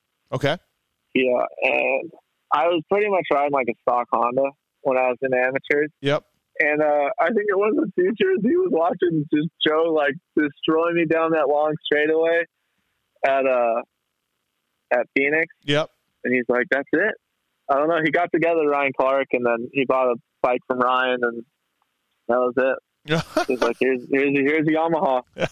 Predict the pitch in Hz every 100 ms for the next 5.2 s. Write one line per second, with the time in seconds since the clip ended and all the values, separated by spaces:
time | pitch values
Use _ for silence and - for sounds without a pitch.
0 | - - 147 156 160 139 131 147 139 131
1 | 127 156 156 151 139 147 156 156 156 143
2 | 143 143 - 151 160 160 160 160 165 185
3 | - _ - _ _ _ _ _ _ _
4 | _ _ - 170 233 160 233 156 208 143
5 | 196 202